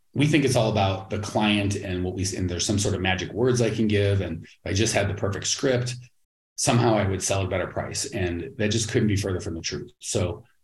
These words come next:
the real thing is, the real thing, the real lever that you need to push is your beliefs. So if I believe I'm competing on price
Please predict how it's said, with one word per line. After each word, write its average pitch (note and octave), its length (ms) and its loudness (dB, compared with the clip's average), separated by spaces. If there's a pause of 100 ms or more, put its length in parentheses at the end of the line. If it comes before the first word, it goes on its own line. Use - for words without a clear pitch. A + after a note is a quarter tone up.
(540)
the C#3+ 120 2
real B2 460 4
thing A2 240 2
is, G2+ 420 2
the - 240 -10 (100)
real F#2+ 140 -6
thing, D#2 240 -8
the G#2+ 100 2
real C3 640 4 (300)
lever G#2 560 2
that G2 100 2
you G2 140 0
need G2 140 4
to G2 60 0
push G2+ 440 2
is F2+ 560 -2 (1120)
your A2 220 4
beliefs. F#2 760 0
So G2 400 2
if C#3+ 240 4 (140)
I G#2+ 200 4
believe G2+ 840 4 (1300)
I'm G#2+ 120 2
competing G2+ 440 4
on F2+ 100 2
price - 760 0